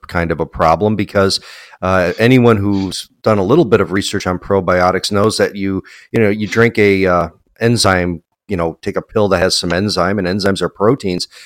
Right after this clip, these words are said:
How do they survive the gut? So, so what's the solution to that?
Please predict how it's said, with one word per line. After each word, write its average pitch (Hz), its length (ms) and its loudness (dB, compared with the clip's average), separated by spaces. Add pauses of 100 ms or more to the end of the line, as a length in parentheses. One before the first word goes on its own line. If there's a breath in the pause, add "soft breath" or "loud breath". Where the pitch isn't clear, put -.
(120)
How 107 160 2
do 107 80 4
they 101 140 2
survive 87 460 0
the 90 100 -8
gut? 107 360 -2
So, 95 300 -2 (220 loud breath)
so - 140 -2
what's 147 220 2
the 131 80 -4
solution 117 580 0
to 95 120 -4
that? 110 240 -4